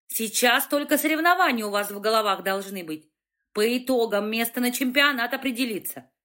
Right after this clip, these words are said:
Ясно?» Киваем. «Ну, идите». Разворачиваемся и уже почти у самой двери слышим голос тренера. «А то вчера чуть не поймали одного возле общаги».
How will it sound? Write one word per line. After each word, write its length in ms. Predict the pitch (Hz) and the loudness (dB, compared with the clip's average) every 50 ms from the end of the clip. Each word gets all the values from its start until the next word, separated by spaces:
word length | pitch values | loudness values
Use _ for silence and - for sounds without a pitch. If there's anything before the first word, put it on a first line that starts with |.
| _ _ _ | _ _ _
Ясно?» 680 | 170 151 131 151 190 247 247 - 269 185 - - _ _ _ _ _ _ _ _ | -12 -6 -2 0 0 0 0 0 -2 -4 -4 -8 _ _ _ _ _ _ _ _
Киваем. 540 | - 269 302 269 202 180 170 170 170 165 156 _ _ _ _ _ _ _ _ _ _ - | -6 -4 -2 -2 0 -2 -2 -4 -6 -10 -14 _ _ _ _ _ _ _ _ _ _ -2
«Ну, 140 | 311 339 339 330 | 0 2 2 2
идите». 420 | 277 220 196 - - 135 - _ _ _ _ _ _ _ _ _ _ _ - | 0 0 -4 -8 -10 -16 -18 _ _ _ _ _ _ _ _ _ _ _ -8
Разворачиваемся 1040 | 359 370 320 247 202 202 240 277 285 269 - 240 214 208 196 190 190 180 - - 196 | -6 -4 0 2 2 4 4 2 0 -2 -4 -8 -8 -6 -8 -8 -10 -10 -8 -6 -6
и 80 | 190 | -6
уже 240 | 196 202 190 247 247 | -6 -4 -4 -4 -4
почти 520 | 247 202 202 202 - - - - 233 220 | -4 -4 -6 -6 -8 -12 -8 -6 -6 -6
у 120 | 190 175 170 | -4 -6 -6
самой 400 | - - 202 185 180 165 156 147 | -6 -4 -4 -4 -4 -4 -6 -8
двери 520 | 151 165 180 226 262 269 220 151 - - _ _ _ _ _ | -8 -6 -4 -2 -2 -2 -2 -4 -8 -10 _ _ _ _ _
слышим 500 | - 220 220 240 247 247 277 262 269 247 | -8 -4 -4 -4 -4 -4 -4 -4 -2 0
голос 320 | 262 277 277 294 302 294 | 0 0 0 0 -2 -4
тренера. 500 | - 285 254 202 170 156 139 131 123 - _ _ _ _ _ _ _ _ _ _ _ _ | -4 -4 -4 -4 -4 -6 -10 -12 -14 -18 _ _ _ _ _ _ _ _ _ _ _ _
«А 160 | - 320 330 330 | 2 2 2 2
то 140 | 349 330 | 0 -2
вчера 300 | - - - 339 320 311 | -2 2 2 4 4 2
чуть 180 | 311 - 311 - | 0 -4 -6 -4
не 100 | 330 330 | -4 0
поймали 460 | - 359 349 349 320 277 220 208 202 | 2 4 4 4 4 2 2 2 2
одного 440 | 196 196 202 196 220 220 208 196 185 | 0 -2 -2 -2 -4 -4 -4 -4 -6
возле 300 | 185 190 185 208 208 214 | -6 -6 -4 -4 -4 -4
общаги». 580 | 220 - - - 196 170 147 135 139 123 - | -4 -6 -4 -4 -4 -4 -4 -6 -12 -16 -18